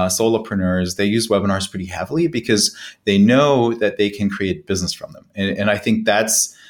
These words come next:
that's one of the key elements of the webinar, of where webinars are different from some of the other tactics you might have in your B two B marketing mix. You can actually get people to convert right then and there. And so interesting experiment on that.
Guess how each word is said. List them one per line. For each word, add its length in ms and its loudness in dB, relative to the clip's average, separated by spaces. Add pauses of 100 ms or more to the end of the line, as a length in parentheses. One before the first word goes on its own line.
that's 260 0
one 140 4
of 120 2
the 120 -2
key 480 -2
elements 440 0
of 120 -4
the 100 -4
webinar, 500 0
of 240 -6
where 220 4
webinars 480 2
are 140 0
different 420 -4
from 160 -2
some 220 -2
of 100 -2
the 120 -2
other 480 2
tactics 520 -6
you 80 -4
might 240 0
have 360 -2
in 100 2
your 120 2
B 140 -10
two 100 -10
B 140 -14
marketing 400 -8
mix. 340 -6 (360)
You 100 -6
can 140 -2
actually 480 0
get 260 0
people 300 0
to 120 -6
convert 460 -2
right 240 0
then 160 -4
and 160 -8
there. 300 -8 (320)
And 80 0
so 180 4
interesting 400 4
experiment 460 4
on 180 6
that. 400 2